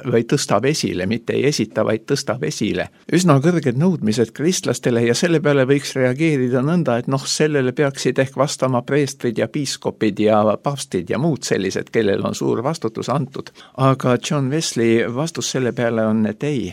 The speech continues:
see peab olema iga kristlase vili tegelikult. Ja, äh, siin on siis, äh, küsimus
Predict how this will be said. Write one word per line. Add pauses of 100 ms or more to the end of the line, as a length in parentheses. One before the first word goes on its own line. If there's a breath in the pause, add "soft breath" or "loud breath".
(140)
see
peab
olema
iga
kristlase
vili
tegelikult. (720 loud breath)
Ja, (240)
äh,
siin
on
siis,
äh, (760)
küsimus